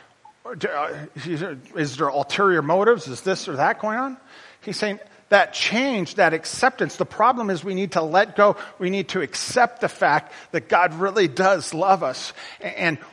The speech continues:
we're mistaken in our thinking, and we're working against that change in our heart every time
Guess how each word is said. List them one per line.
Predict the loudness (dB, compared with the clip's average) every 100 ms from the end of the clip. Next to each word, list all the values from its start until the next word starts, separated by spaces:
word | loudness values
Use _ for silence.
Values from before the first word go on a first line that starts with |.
| 4
we're | 6
mistaken | 6 2 -2 -6 -2 2 2 2 0 2 0
in | -2 -2 0 4
our | 4 4
thinking, | 0 0 0 0 -2 -2
and | -2 0
we're | 0
working | 4 2 2 -2
against | -2 0 0 0 -2 -8
that | -4 2 2 2
change | -4 -2 -2 -2
in | 0
our | 2 2
heart | 4 6 6 4 -10 -16 -2
every | 4 4 4 -2
time | -2 -2 2 4 4 4